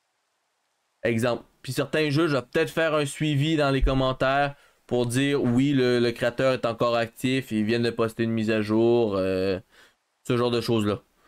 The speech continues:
Mais, je, comme j'ai dit,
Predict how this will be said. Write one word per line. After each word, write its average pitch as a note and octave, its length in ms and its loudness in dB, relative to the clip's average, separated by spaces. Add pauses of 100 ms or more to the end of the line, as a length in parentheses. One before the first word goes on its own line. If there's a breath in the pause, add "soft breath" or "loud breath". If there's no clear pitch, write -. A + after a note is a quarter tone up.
(240 soft breath)
Mais, C#3 760 2
je, C#3 120 -10 (1040)
comme C#3+ 160 2
j'ai D#3 240 2
dit, F3+ 420 0